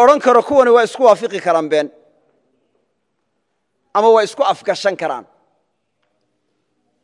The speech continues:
Yacni, saas oo kale la yidhahdo.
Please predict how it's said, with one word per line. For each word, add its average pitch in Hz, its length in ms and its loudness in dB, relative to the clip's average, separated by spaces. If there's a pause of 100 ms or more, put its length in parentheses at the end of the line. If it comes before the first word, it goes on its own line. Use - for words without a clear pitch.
(1080)
Yacni, 190 220 -2
saas 202 240 0
oo 185 60 -8
kale 160 200 -6
la 135 80 -10
yidhahdo. - 240 -20